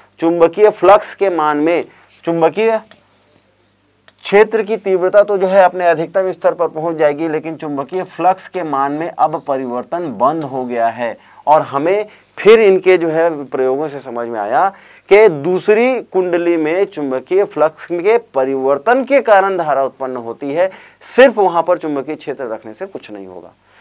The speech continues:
तो जैसे ही चुंबकीय फ्लक्स के मान में परिवर्तन होता है,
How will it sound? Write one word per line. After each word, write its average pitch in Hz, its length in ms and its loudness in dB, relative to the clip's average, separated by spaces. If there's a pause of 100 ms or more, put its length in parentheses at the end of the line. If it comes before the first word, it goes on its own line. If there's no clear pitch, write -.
(260)
तो 208 300 8 (220)
जैसे 147 480 4
ही 220 180 2
चुंबकीय 175 540 0
फ्लक्स 165 380 -2
के 214 160 2
मान 135 360 -2
में 165 220 -2
परिवर्तन 131 720 -2
होता 127 460 2
है, 165 460 6